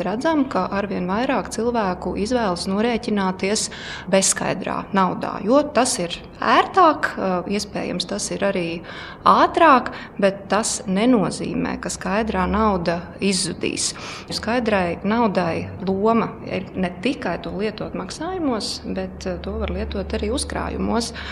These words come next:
Un, eh, kā mums rāda dati Eirosistēmā, tad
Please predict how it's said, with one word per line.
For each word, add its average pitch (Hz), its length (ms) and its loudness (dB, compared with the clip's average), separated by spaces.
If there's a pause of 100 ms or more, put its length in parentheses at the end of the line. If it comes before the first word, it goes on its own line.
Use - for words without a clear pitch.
(360)
Un, 185 220 2
eh, 175 100 -2
kā 202 200 0
mums 170 260 -2
rāda 190 400 2
dati 185 540 0
Eirosistēmā, 208 1080 2
tad 202 400 0